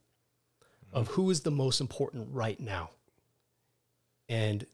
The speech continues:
Speaker 1: believe it or not, officers are third.
Speaker 2: Mm-hmm.
Speaker 1: Third on that four list, and the only one that we put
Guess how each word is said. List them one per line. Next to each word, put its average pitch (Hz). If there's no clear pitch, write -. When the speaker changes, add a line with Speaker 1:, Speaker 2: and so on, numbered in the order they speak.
Speaker 1:
believe 131
it 151
or 127
not, 120
officers 117
are 104
third. 92
Speaker 2:
Mm-hmm. 90
Speaker 1:
Third 165
on 143
that 127
four 135
list, 113
and 117
the 113
only 139
one 131
that 104
we 117
put -